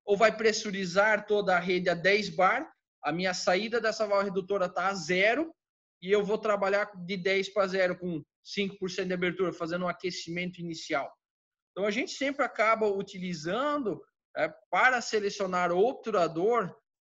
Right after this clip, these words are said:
a pressão diferencial de partida e considera o pior caso, que ele vai colocar dez bar de pressão na entrada da válvula.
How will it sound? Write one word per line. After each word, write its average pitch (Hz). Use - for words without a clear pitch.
a 165
pressão 208
diferencial 214
de 208
partida 220
e 233
considera 233
o 226
pior 233
caso, 214
que 185
ele 196
vai 262
colocar 285
dez 233
bar 220
de 220
pressão 208
na 185
entrada 170
da 147
válvula. 131